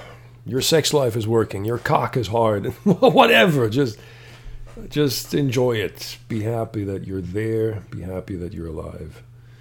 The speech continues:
I am currently a bit stressed out,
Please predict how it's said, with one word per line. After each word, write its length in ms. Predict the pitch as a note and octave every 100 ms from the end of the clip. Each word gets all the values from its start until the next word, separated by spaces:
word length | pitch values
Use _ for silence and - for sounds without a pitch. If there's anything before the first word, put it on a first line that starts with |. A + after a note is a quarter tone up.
| - - - - - - - - - - - -
I 280 | D3 D#3+ F3+
am 580 | E3 E3 D#3 D#3 D3+ G#2+ - - - - - -
currently 540 | - E3+ F#3 E3 D#3+
a 60 | C3+
bit 340 | G#2+ C#3 C3+
stressed 640 | - - - C3 C3+ - A#2
out, 320 | F#2 F#2+